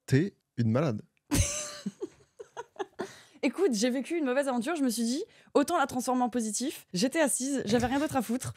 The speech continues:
Speaker 2: <laughs> Et du coup, j'avais besoin de romancer cette aventure.
Speaker 1: J'adore, j'adore, j'adore, j'adore. Je trouve ça. Non, tu vois bien que c'est occupé là.
Speaker 2: Mais, <laughs> bébé, il y a, y a pas de place.
Speaker 1: Ah bah, là, ça manque de.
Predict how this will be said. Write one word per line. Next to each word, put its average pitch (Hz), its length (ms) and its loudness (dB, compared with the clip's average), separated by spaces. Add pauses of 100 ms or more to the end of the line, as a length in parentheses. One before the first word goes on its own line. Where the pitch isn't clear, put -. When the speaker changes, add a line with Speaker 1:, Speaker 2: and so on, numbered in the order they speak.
(280)
Speaker 2:
<laughs> 240 300 -2
Et 269 80 4
du 254 120 4
coup, 311 120 0
j'avais 247 180 4
besoin 233 300 2
de 254 80 2
romancer 262 500 2
cette 220 220 0 (100)
aventure. 240 720 4
Speaker 1:
J'adore, - 0 -
j'adore, 143 460 0
j'adore, 131 360 2
j'adore. 120 380 2 (560)
Je 135 60 2
trouve 127 180 0
ça. - 100 -2 (460)
Non, 143 100 4
tu 131 120 2
vois 139 120 6
bien 170 160 0
que - 60 -4
c'est 131 80 0
occupé 151 260 0
là. - 80 -2 (580)
Speaker 2:
Mais, 233 120 0 (280)
<laughs> - 0 -
bébé, 277 420 2
il 220 60 2
y 196 60 4
a, 190 80 4
y 202 100 -2
a 196 40 0
pas 262 100 -2
de - 60 -8
place. 269 280 0
Speaker 1:
Ah 147 60 4
bah, 139 120 0 (260)
là, 139 120 0
ça 127 120 -2
manque 143 240 0
de. 117 340 0